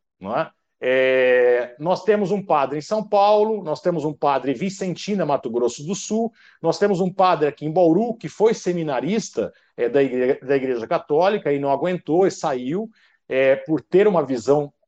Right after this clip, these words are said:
é, bastante progressista, se identificou muito com a Humanidade Livre, que é o padre Mateus, e nós temos o padre Camarinha em Portugal, em Braga.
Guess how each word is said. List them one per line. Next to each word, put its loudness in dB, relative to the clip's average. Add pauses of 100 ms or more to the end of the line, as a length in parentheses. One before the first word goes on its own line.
é, 2
bastante 0
progressista, -6 (260)
se -4
identificou 0
muito 0
com 2
a 4
Humanidade -2
Livre, -6 (360)
que 0
é 6
o 2
padre 2
Mateus, 2 (120)
e 2
nós 2
temos 2
o -4
padre 2
Camarinha 0
em -4
Portugal, 2
em -8
Braga. -2